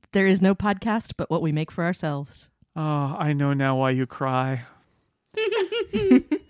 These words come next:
Speaker 2: Uh, lots of, lots of quotable lines in this is what I'm saying. Lots of quotable. Have you seen this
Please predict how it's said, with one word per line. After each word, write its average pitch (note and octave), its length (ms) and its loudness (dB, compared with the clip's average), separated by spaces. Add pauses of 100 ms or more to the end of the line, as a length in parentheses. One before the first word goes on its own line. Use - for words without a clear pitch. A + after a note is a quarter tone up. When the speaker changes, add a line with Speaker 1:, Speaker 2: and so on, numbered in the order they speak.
(580)
Speaker 2:
Uh, D#3 220 6
lots E3+ 280 4
of, F#3 60 0
lots D#3+ 340 2
of - 60 -8
quotable D#3 320 2
lines C#3+ 320 2
in C#3+ 60 0
this C3+ 180 -2
is C#3 120 -4
what C#3 140 0
I'm C3 120 -2
saying. B2+ 260 0
Lots C3+ 640 0 (260)
of C#3 140 -2
quotable. D3 300 4
Have D#3+ 120 4
you F#3 140 8
seen D3+ 760 2 (280)
this A2+ 600 -4